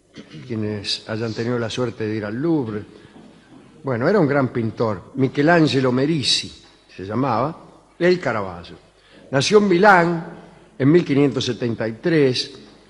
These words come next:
ya a los cinco años murieron sus padres, una peste que hubo, y sobrevivió como pudo, huérfano junto a sus tres hermanos.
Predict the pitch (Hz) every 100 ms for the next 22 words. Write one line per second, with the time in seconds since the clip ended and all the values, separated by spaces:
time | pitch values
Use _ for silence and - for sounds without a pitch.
0 | _ - 190 175 143 - 160 139 139 143
1 | 135 123 104 - - - 120 127 165 131
2 | 113 107 104 143 135 113 104 - 110 95
3 | - 131 107 - 92 120 117 95 92 107
4 | - _ _ _ _ _ _ _ _ -
5 | 135 127 127 123 117 113 101 - - -
6 | 165 165 151 143 143 160 135 120 - 160
7 | 151 127 110 107 107 - - - - _
8 | _ 120 165 185 156 151 110 131 123 117
9 | - - 131 131 - 120 113 127 123 110
10 | 95 85